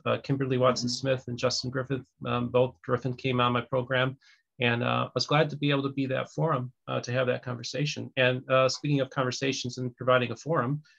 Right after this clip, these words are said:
Speaker 1: um, and a platform, one of the things I'm really, uh, proud of with our channel is to introduce Jonathan Neville to a much larger audience. Um, so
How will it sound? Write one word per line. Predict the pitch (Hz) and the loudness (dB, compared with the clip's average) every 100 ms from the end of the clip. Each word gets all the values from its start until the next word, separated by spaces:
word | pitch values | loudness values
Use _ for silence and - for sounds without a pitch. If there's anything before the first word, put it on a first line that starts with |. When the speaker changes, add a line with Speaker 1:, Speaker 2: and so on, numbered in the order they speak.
| _ _ | _ _
Speaker 1:
um, | 123 120 120 | 0 2 2
and | 120 | -2
a | |
platform, | - 147 151 123 123 | 2 0 2 -2 0
one | 127 | 0
of | 123 | -2
the | 120 | -2
things | 127 120 - | -2 -2 -2
I'm | 127 127 127 _ | -2 0 -4 _
really, | 131 127 123 - | -4 -4 -6 -6
uh, | 120 120 127 | -4 -4 -6
proud | - 131 127 | 2 4 4
of | 123 - _ | 0 -4 _
with | 131 131 | -4 0
our | 147 | 0
channel | 143 123 120 | 2 0 0
is | 123 123 120 - - | -4 -6 -6 -10 -12
to | - 135 | -6 -4
introduce | 123 123 131 127 | -4 -4 -4 -2
Jonathan | 131 123 117 | -2 -2 -2
Neville | 123 120 120 | -4 -4 -6
to | - 123 | -6 -6
a | 123 | -4
much | 120 - | -6 -4
larger | 120 120 127 127 143 | -4 -4 -6 -6 -2
audience. | 170 120 - - - - - - _ _ | 0 -2 -4 -10 -16 -20 -20 -20 _ _
Um, | 151 147 143 139 139 - | 6 8 8 6 2 -4
so | - 190 180 170 | 4 6 6 4